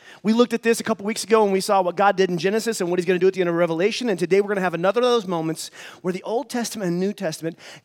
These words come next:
God's doing something again. And it also has great meaning for us today. Um, there's many Hebrew holy days, but there are three that are special and require a,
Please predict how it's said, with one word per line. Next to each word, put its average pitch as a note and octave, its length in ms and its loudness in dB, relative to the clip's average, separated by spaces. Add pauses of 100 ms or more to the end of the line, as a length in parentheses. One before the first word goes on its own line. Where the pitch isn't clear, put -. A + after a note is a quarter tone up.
God's G#3+ 340 -2
doing G#3+ 420 -4
something F3 460 -4
again. C#3 520 -8 (640)
And F#3 100 -4
it - 60 -4
also C#4 380 0
has F#3+ 180 2
great G#3 400 -2
meaning D#3 540 -2 (240)
for E3 340 -6
us D#3+ 420 -2 (240)
today. D#3 420 0 (840)
Um, F3+ 320 4
there's F#3 160 2
many B3+ 320 2 (320)
Hebrew G#3 360 2
holy G3+ 240 2
days, G3+ 240 2
but G3+ 140 -4
there G#3+ 120 4
are E3+ 80 2
three D4 460 -2
that C#4 100 -4
are A#3+ 100 -2
special G3 640 0 (240)
and F3 120 -2
require F#3 500 2
a, F3+ 240 -2